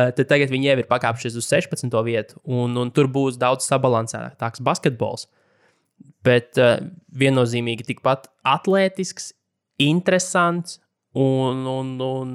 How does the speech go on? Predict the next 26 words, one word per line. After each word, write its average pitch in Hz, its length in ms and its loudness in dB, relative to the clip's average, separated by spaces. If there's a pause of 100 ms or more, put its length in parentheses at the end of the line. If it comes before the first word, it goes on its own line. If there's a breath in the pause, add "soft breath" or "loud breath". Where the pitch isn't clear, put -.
(160)
es - 180 -6
pat 139 160 -2
gribētu 135 340 0
teikt, 127 220 0
ka 117 100 -6 (520)
in-, 143 240 2
nu, 151 200 2
es, 147 180 2
es 147 200 2
biju 131 160 0
fans 147 180 2
jau 123 80 -2
pagājušajā 117 380 -2
gadā, 117 160 -12
bet, 120 160 -4
manuprāt, 123 320 0
viņš 117 140 -8
būs 117 180 -8
vēl 123 240 2
interesantāks 120 580 -6
nekā, 117 300 -2 (440 soft breath)
nekā 123 220 2
pagājušajā 151 380 2
gadā. 120 140 -2
Bet 135 260 -8
tiesa, 160 420 -2